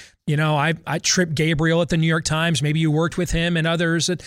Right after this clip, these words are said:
at the Washington Post. I see Nia Henderson on C N N. I used to talk to these people all the time and be kind of a conservative that would be a source for them in stories. You know, so I, I had, you know, some level of relationships within that sort of mainstream or left of center media world.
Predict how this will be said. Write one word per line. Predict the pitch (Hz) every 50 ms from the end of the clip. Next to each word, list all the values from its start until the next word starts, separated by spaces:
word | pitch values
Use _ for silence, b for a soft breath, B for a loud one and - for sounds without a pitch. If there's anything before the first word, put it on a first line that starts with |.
| B B B B B
at | 160 135
the | 180 165
Washington | 151 160 160 175 180 - - 180 165 156
Post. | - 165 165 170 170 170 160 - -
I | 160 147
see | 143 - - 170 156
Nia | 151 170 165 160
Henderson | 127 160 170 160 165 - - 180 165
on | 160 160 147
C | - - 185 175
N | 165 160
N. | 165 175 165
I | 160
used | 196 226 226 -
to | - -
talk | - 190 214 233 -
to | 262
these | 196 185 -
people | - 190 180 - 190 185 170 B B B B B -
all | 156 165 185 196
the | 185 185
time | - 147 156 156 180 185 175 156
and | 147 135
be | 160 160
kind | - 147 151 156
of | 156 139
a | 156 143
conservative | - 160 151 - - - 156 143 147 143 170 180 196 185 143
that | 143 147 -
would | 151 139
be | 131 147 139
a | 131
source | - - - 139 147 156 - -
for | - 165
them | 151 160 160 175 170
in | 156 156
stories. | 151 - - 156 139 131 139 160 180 214 214 - - B B B B B B B B B
You | - 165
know, | 170 190 208
so | - - 185
I, | 202 269 -
I | - 196
had, | 247 294 254 170 -
you | 226 208 208
know, | 196 196 - -
some | 196 - - - 254 294 285 254 226
level | 196 202 202 196 196 185 180
of | 175 143
relationships | 156 165 151 170 185 202 - - 214 180 151 - 165 147 131 - - - -
within | 165 156 156 160 156 151 147 151 143 B B B B B -
that | 180 - 165 151 - -
sort | - - 180 160 151
of | 135
mainstream | 143 151 151 156 156 151 - - - 160 151 147 147 151 147 151 147
or | 139 131 139 139 135
left | 139 156 156 143 - 160
of | 139 -
center | - 165 156 151 147 143
media | 143 151 156 156 147 139 127
world. | 135 151 190 190 151 135 135 156 151 131